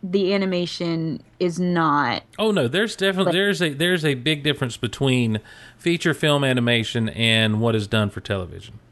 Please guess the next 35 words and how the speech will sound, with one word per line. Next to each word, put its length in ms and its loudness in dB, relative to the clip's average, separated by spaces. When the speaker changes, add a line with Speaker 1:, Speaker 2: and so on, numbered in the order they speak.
Speaker 1:
Yeah. 160 -2
Speaker 2:
And 160 2
especially 480 0
in 100 0
the 60 -2
two 240 0
D 160 0
days, 480 -6
when 160 0
you, 280 2
when 200 -2
you 180 2
would 200 0
compare, 800 0
um, 560 2
well, 140 0
just 160 0
go 140 0
back 280 -2
and 180 0
watch, 560 0
say, 400 0
an 140 -2
episode 760 0
of 380 0
the 80 -4
Transformers 840 0
and 140 -4
compare 360 0
that 180 0
to 80 -6
the 80 -2
feature 360 -2
film 300 0
Transformers. 760 -6